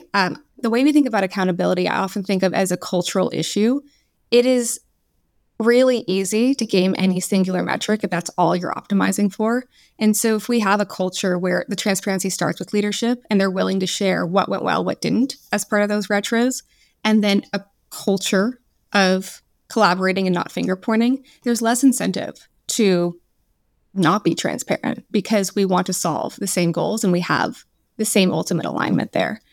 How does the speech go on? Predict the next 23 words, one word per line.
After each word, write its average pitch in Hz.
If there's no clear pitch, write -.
So -
I 208
think 240
often 196
starting 190
with 180
the 208
culture 196
and 202
making 185
sure 190
people 196
feel 185
comfortable 196
raising 190
if 208
there's 202
a 202
risk 196
that 202
something 220
will 214
slip 254